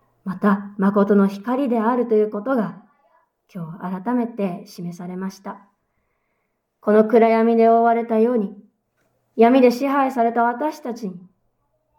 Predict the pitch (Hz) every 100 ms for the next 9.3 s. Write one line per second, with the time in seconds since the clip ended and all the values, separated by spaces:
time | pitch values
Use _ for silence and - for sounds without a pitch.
0 | _ _ 196 190 196 _ 196 185 175 190
1 | 185 214 214 - - 185 185 190 208 214
2 | 202 202 214 - 262 - 220 196 185 208
3 | - - _ _ _ _ _ _ _ _
4 | _ _ 196 196 196 196 233 262 254 339
5 | 349 320 220 208 - _ _ _ _ _
6 | _ - 165 160 190 190 - 202 196 233
7 | 247 262 262 269 302 311 302 170 - _
8 | _ _ 190 - 202 214 208 214 220 214
9 | 185 170